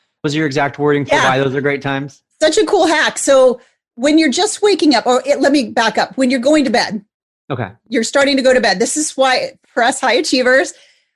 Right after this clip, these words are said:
Speaker 2: we go to bed and then, like, the eyeballs pop open because
Speaker 1: Yeah.
Speaker 2: we're trying to process everything.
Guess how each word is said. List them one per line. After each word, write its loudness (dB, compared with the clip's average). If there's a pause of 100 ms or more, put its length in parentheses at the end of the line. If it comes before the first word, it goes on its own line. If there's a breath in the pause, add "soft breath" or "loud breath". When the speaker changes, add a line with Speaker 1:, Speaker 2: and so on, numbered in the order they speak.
Speaker 2:
we -4
go 4
to 2
bed 2
and 0
then, 2
like, 0
the 0
eyeballs 0
pop -2
open 2
because -2
Speaker 1:
Yeah. 0
Speaker 2:
we're 0
trying 0
to 2
process -2
everything. 0